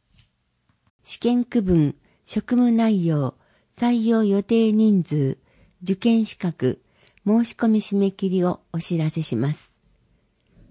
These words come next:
試験区分、一般事務A、大卒程度。職務内容、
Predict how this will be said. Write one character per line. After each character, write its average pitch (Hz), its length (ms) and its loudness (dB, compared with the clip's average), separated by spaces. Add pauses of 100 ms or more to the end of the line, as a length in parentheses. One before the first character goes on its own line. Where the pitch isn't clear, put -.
(520)
試 - 160 -18
験 254 220 0
区 226 180 -4
分、 160 380 0 (460)
一 214 160 -4 (120)
般 240 280 0
事 226 120 -2
務 175 280 2
A、 165 300 0 (480)
大 220 200 2
卒 - 380 -6
程 202 220 2
度。 143 280 -4 (760)
職 - 320 -2
務 240 180 4
内 214 340 0
容、 135 300 0